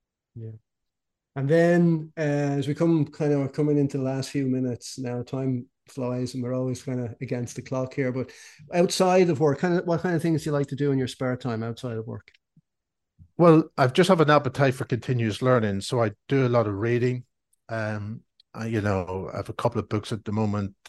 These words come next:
Speaker 2: Um, some of those books I, I reread all the time because I connect with them. I'm the type of individual who looks at a, a business or personal challenge and say, "Okay, how, what can help me overcome that?" And I'm conscious that, um,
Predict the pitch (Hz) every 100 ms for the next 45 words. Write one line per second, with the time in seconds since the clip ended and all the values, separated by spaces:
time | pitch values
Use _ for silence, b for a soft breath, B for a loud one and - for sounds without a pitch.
0 | 85 110 101 101 98 95 - - 160 151
1 | 127 - 123 - 98 101 104 107 123 127
2 | 110 113 107 101 98 113 110 101 101 -
3 | 107 98 95 - - 120 123 131 120 120
4 | 127 - 113 104 107 110 107 - 123 127
5 | 113 107 117 113 104 107 104 101 B B
6 | B - 131 127 131 110 101 95 B B
7 | B B _ _ _ - 107 92 120 110
8 | 101 101 - - - 123 110 - 113 95
9 | - - 127 117 113 110 104 - 107 107
10 | - 104 98 - 120 110 - - 117 123
11 | 107 82 113 110 104 95 98 - 139 127
12 | 98 _ 123 120 110 - 143 131 127 120
13 | 110 - B B B B B B B _
14 | _ - 113 107 101 98 101